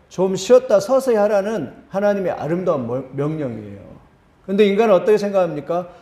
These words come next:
돈 벌려고 하는데 우리를 왜 돈 못 벌게 하느냐 하면서 이렇게 사람들은 그런 탐심을 가지고 있는, 그래서 사람의 몸이 망가지는 걸 볼 수 있습니다. 하나님 그렇게 말합니다. "좀 컨디션을 조절해서 그렇게 쉬어라"라고 그렇게 말해요.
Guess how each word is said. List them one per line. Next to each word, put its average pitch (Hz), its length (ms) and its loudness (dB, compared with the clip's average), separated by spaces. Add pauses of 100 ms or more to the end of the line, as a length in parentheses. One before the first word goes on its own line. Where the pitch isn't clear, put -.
(200)
돈 196 200 0
벌려고 196 320 4
하는데 160 640 -2 (140)
우리를 170 280 0
왜 196 180 6
돈 190 180 -2
못 180 180 -4
벌게 165 160 -4
하느냐 160 300 -4
하면서 139 340 -8
이렇게 127 260 -10
사람들은 127 600 -6 (220)
그런 151 220 -2
탐심을 190 520 -2
가지고 139 420 -4
있는, 127 320 -4 (320)
그래서 180 380 2
사람의 196 360 0
몸이 160 240 -2
망가지는 156 560 0
걸 123 220 -8
볼 123 140 -8
수 - 140 -12
있습니다. 104 540 -16 (600)
하나님 254 340 4
그렇게 214 280 0
말합니다. 143 800 -2 (120)
"좀 156 240 -10
컨디션을 247 580 -2
조절해서 151 720 0
그렇게 147 280 -6
쉬어라"라고 175 640 -2
그렇게 127 240 -10
말해요. 104 260 -12